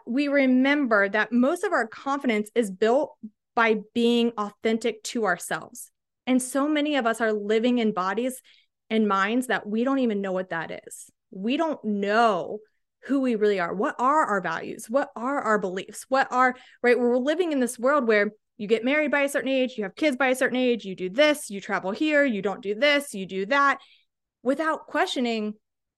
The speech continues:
why, why, right? I was in a relationship for thirteen, almost fourteen years before I got married. Oh my gosh, people are just so confused. I'm like, I was happy. It wasn't a priority. It wasn't, it wasn't, in,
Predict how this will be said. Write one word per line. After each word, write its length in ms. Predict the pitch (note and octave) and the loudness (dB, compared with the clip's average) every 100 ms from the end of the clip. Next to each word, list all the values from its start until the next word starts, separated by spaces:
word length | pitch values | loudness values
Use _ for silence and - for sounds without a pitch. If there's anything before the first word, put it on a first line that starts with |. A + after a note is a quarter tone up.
| _ | _
why, 260 | E3+ E3+ G3 - | -12 -10 -10 -12
why, 520 | F#3 F3+ F3+ D#4 - A3+ _ _ | -12 -8 -6 -6 -8 -16 _ _
right? 160 | G#3+ B3+ | -2 0
I 80 | A3+ | 2
was 140 | D#4+ | 2
in 100 | D4 | 0
a 20 | A3+ | 0
relationship 580 | G#3 A3 D4+ A#3+ G#3+ - _ _ | 0 0 0 -2 -2 -6 _ _
for 380 | - A#3 G#3+ G#3+ - - | 2 4 4 2 -4 -4
thirteen, 540 | A#3 C4+ - D4+ D4+ | -4 -4 -8 -8 -4
almost 240 | C4 A#3+ A#3 | -2 -2 0
fourteen 320 | B3 A#3+ B3 | -2 0 0
years 180 | F4 E4+ | 0 -2
before 200 | B3 A3+ | 0 2
I 40 | |
got 180 | A3 G3 | 2 0
married. 460 | G#3+ F#4+ - - - _ _ _ _ | 0 -2 -2 -8 -18 _ _ _ _
Oh 120 | C4+ | 0
my 160 | D4+ F3+ | 2 0
gosh, 640 | F3 A#3 E4 - - - - _ | 2 4 4 2 -8 -14 -16 _
people 260 | - F4+ E4+ | 4 4 6
are 140 | G#3+ | 4
just 240 | G3 G#3+ - | 2 -4 2
so 160 | C#4+ | 2
confused. 680 | D#4+ A3+ - B3 F4 E4 - | 2 -4 -6 0 2 2 0
I'm 120 | A3 | -2
like, 260 | A#3 G3+ F#3+ _ _ _ | -2 -2 -6 _ _ _
I 140 | - G#3+ | 0 0
was 160 | F#3+ | 0
happy. 540 | - A#3+ B4 B3+ - - _ _ | -2 0 0 -2 -6 -10 _ _
It 120 | B3+ | 4
wasn't 280 | B3+ C4 C#4+ | 6 4 2
a 40 | A#3+ | 0
priority. 640 | C#4 A3 D#4+ A#4+ D#4+ G3+ - | 0 0 0 0 0 -2 0
It 160 | C#4 | 2
wasn't, 440 | C#4 D#4 E4 D4 C#4+ _ - | 4 4 2 -2 -6 _ -2
it 100 | D#4+ | 2
wasn't, 300 | D#4+ F4 E4+ | 2 2 0
in, 180 | D4+ | -2